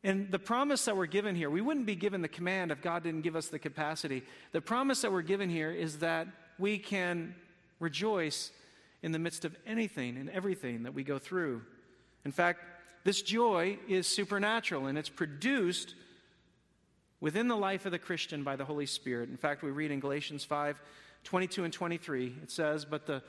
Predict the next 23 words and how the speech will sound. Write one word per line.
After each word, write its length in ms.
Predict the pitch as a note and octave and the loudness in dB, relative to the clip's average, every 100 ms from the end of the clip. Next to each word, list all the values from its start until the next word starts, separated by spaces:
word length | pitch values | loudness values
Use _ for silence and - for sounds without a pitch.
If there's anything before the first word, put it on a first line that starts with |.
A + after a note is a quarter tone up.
| - - - | -16 -20 -4
fruit 180 | - A#3 | 0 2
of 60 | |
the 80 | G3 | 2
Spirit 340 | - - G#3 F3+ | 0 0 2 2
is 140 | D3 | 0
love," 460 | D#3+ F3+ A3+ A3 - - - _ _ _ - | 2 2 2 -2 -12 -20 -20 _ _ _ -6
notice 220 | D3+ C#3+ | -4 -2
that, 160 | C3 B2 | -4 -4
"joy, 500 | C#3 E3+ F#3 F#3 F3+ - - - - | -2 0 2 0 -4 -12 -20 -20 -2
peace, 260 | A3+ A3+ | 0 0
patience, 500 | - G3+ G3+ - F3+ | 0 0 0 -2 -4
kindness, 440 | - G3 G3 G3+ - | -4 -2 0 -2 -2
goodness, 420 | F#3+ F3+ F3+ - | 0 0 -2 -2
faithfulness, 600 | - D#3+ - D#3 C#3+ - - - - | -2 -4 -4 -4 -4 -6 -12 -20 -6
gentleness, 640 | - A#3 A#3 E3+ B2+ A2+ | 2 2 2 0 -2 -2
self-control. 840 | - G3 G3+ G#3+ F3 F#3 C#3 A2+ G#2 - - - _ _ _ _ | -2 -2 -2 -4 -4 -2 -2 -4 -8 -18 -20 -20 _ _ _ _
Against 360 | B2 A#2+ E3+ - | -6 0 0 0
such 280 | - D3+ - | -2 -2 -2
things 360 | D3 A#2+ A2+ | -2 -2 -4
there 140 | A#2+ B2 | -4 -4
is 160 | B2+ | -2
no 160 | C3 B2 | -4 -4
law." 320 | A#2+ A2 G2+ | -6 -8 -12